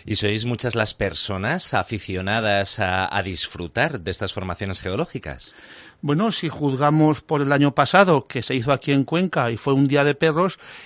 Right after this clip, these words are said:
Speaker 2: y llegaron hasta ciento cincuenta personas, pues calculamos que podemos perfectamente recibir a ese, como mínimo a ese número, ¿no?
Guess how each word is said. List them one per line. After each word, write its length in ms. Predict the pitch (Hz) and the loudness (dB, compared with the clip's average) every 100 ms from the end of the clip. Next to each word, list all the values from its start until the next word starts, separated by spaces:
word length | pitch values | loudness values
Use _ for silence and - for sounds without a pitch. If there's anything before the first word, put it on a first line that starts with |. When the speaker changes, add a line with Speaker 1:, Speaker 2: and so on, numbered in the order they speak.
| - | -8
Speaker 2:
y 160 | 135 127 | -4 0
llegaron 360 | 135 170 190 | 4 6 6
hasta 320 | 170 - 131 117 | 2 2 0 0
ciento 520 | - 143 139 147 139 | 0 -2 0 0 0
cincuenta 580 | - 135 143 139 139 - | 0 0 2 0 0 -2
personas, 500 | 143 - 165 202 - | -2 0 0 0 -2
pues 280 | - 120 - | -6 -6 -4
calculamos 680 | 127 113 127 131 131 156 - | -6 -4 -4 -2 0 -2 -2
que 160 | 143 | -4
podemos 560 | - 117 113 127 117 101 | -4 -6 -2 -2 -2 -4
perfectamente 680 | - 135 123 120 127 117 120 | -10 -10 -8 -6 -4 -4 -6
recibir 420 | 120 117 127 123 | -6 -6 -4 -2
a 100 | 123 | -2
ese, 380 | 127 147 135 - - - | -2 -2 -2 -4 -12 2
como 200 | 143 143 | 8 10
mínimo 320 | 156 170 180 | 12 10 8
a 40 | |
ese 140 | - 139 | 6 4
número, 320 | 180 165 120 | 0 0 -2
¿no? 200 | 147 | -4